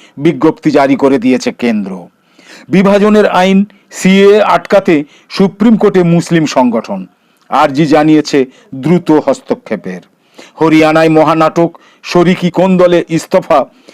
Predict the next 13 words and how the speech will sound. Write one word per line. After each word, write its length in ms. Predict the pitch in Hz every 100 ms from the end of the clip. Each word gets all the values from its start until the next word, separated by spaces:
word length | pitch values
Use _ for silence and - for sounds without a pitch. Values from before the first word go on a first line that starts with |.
| _ -
হরিয়ানার 460 | 165 170 165 156
মুখ্যমন্ত্রী 640 | 147 175 - 165 165 156 156
মনোহরলাল 720 | 143 165 160 147 135 139 131
খট্টারের। 680 | 127 123 - 113 101 92 90 _ _ _ _ - -
দেশ 300 | 127 190 202
জুড়ে 240 | 170 202 190
সিএএ 460 | - 185 190 202
চালু 280 | 190 160 185
করার 320 | 196 190 190
বিজ্ঞপ্তি 540 | 156 170 143 185 - 190
জারি 240 | 160 175
করেছে 360 | 175 180 170 175
কেন্দ্র। 420 | 165 165 160